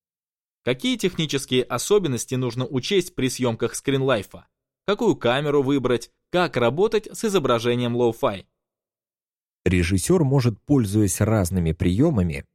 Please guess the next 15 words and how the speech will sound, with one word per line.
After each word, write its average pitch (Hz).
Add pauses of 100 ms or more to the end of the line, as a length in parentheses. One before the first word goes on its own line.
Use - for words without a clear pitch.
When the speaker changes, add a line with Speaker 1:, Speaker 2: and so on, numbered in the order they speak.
Speaker 2:
добиваться 101
нужного 110
ему 98
стиля, 98 (260)
тональности 87
сцены 123
или 151
всего 101
фильма. 85 (560)
Можно 151
сделать 123
связь 117
героев 110
очень 110
плохой, 113